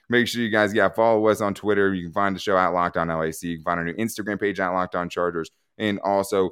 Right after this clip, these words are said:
our Locked On Chargers Facebook page. And also make sure to call into the voicemail line if you want to react to the game, give us your questions,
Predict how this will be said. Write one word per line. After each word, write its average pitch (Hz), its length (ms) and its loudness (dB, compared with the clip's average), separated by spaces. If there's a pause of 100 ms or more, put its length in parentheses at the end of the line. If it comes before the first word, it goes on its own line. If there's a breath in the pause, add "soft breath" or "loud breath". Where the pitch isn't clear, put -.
(180)
our 98 140 4
Locked 90 320 0
On 90 160 0
Chargers 87 340 -4
Facebook 90 380 -6
page. 87 200 -2
And 113 60 -2
also 120 200 0
make 117 160 -2
sure 117 100 -2
to 110 60 -2
call 117 180 0
into 113 100 -4
the 110 120 0
voicemail 101 460 -2
line 85 160 -4
if 82 100 -10
you 90 80 -6
want 90 140 -4
to 85 40 -4
react 90 320 0
to 92 80 -6
the 90 80 -8
game, 95 300 -4
give 95 160 -2
us - 100 -8
your 87 80 -20
questions, 107 480 -2